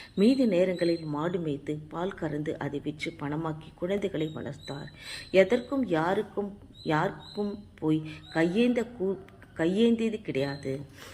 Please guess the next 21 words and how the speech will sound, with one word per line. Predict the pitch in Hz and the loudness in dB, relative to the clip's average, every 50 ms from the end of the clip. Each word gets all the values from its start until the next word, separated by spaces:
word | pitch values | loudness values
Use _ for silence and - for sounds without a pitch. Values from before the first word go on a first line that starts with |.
| - - - | -18 -12 -4
தனக்கே | - 175 170 185 214 233 226 - 254 262 254 - - - - | 0 2 2 4 2 2 2 0 0 0 0 -2 -10 -14 -8
தன-, | - 170 165 180 185 - - - - - | -6 -4 -2 0 -2 -2 -4 -12 -14 -6
தன் | - 165 170 190 196 | -2 0 0 0 0
கையே | - 220 220 214 226 233 233 - | 2 2 2 2 2 0 0 0
தனக்குதவி | - 156 156 175 170 - 190 190 185 180 185 180 | -2 0 0 -2 -2 0 -2 0 0 2 0 0
என்று | 165 147 139 135 135 147 147 147 151 - | 0 0 0 -2 -2 -4 -6 -6 -4 -6
பிடிவாதமாக | 170 160 190 180 196 185 180 180 175 170 170 170 - 165 | -2 -2 2 2 2 2 2 -2 -2 -2 -4 -2 -2 -2
இருந்தார். | 147 131 135 143 - 131 127 120 123 127 - - - - - - - - - - - - - - | -2 -2 -6 -8 -8 -8 -8 -8 -10 -12 -14 -18 -20 -20 -20 -20 -20 -20 -20 -20 -20 -20 -12 -2
தானும் | - 202 196 214 247 269 277 269 | 2 4 4 6 6 4 4 4
தன் | 269 202 165 156 151 | 2 2 2 2 2
பிள்ளைகளும் | 156 170 160 175 180 175 180 196 190 | 0 0 2 2 0 0 -2 -4 -2
எதற்கும் | 156 156 156 156 190 208 208 - 226 220 196 | 0 0 2 2 2 -2 -2 -2 -2 -2 0
யாரிடமும் | - 151 143 147 160 165 160 156 147 151 147 139 - - | 0 0 0 2 2 2 2 0 0 -2 -2 -4 -4 -4
கையேந்தக்கூடாது | 147 147 156 175 208 214 226 220 202 202 - 185 180 180 170 170 170 | -2 -2 0 0 0 0 0 -2 -4 -4 -4 -2 -2 0 0 -2 -2
என்ற | 170 170 151 143 139 139 131 - | -2 -2 -2 -2 -2 -4 -6 -4
வைராக்கியம் | 143 143 147 156 165 147 - - - 147 - - - - - - - - - - | -4 -4 -2 -2 -2 -2 -4 -4 -8 -8 -8 -8 -12 -14 -16 -16 -16 -16 -10 -4
அவர் | - 156 151 160 147 | -2 0 2 2 2
உடலில் | 139 143 156 175 185 190 185 165 151 - | 2 0 4 4 4 4 4 0 -2 -2
ஊன்றிப் | 151 175 196 190 196 190 - - | -2 -2 -2 0 -2 -4 -6 -4
போய் | - 156 151 | -6 -6 -6
கிடந்தது. | - - - 131 123 - 123 - - 123 120 - | -6 -8 -8 -8 -6 -8 -8 -6 -4 -4 -4 -6